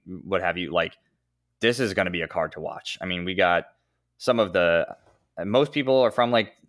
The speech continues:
the East Coast. I mean, it's pretty much just an all-star team of the East Coast, and some people are coming in from further, but it's, uh,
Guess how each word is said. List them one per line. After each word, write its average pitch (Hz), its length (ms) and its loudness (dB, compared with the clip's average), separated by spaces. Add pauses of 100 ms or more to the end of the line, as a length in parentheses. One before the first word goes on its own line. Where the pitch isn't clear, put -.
(100)
the 95 380 0
East 104 220 -6
Coast. 113 220 0
I 87 40 -6
mean, 90 100 -4
it's 92 100 -8
pretty 170 180 0
much 107 120 -2
just 92 120 -8
an 90 120 -12
all-star 98 420 2
team 90 220 -10
of 87 80 -8
the 92 80 -6
East 85 100 -10
Coast, 87 200 -2
and 90 100 -8
some 101 140 -2
people 92 180 -4
are 87 60 0
coming 90 240 -4
in 90 100 -4
from 87 240 -6 (760)
further, 98 380 2
but 90 140 -2
it's, 92 220 -2
uh, 82 400 2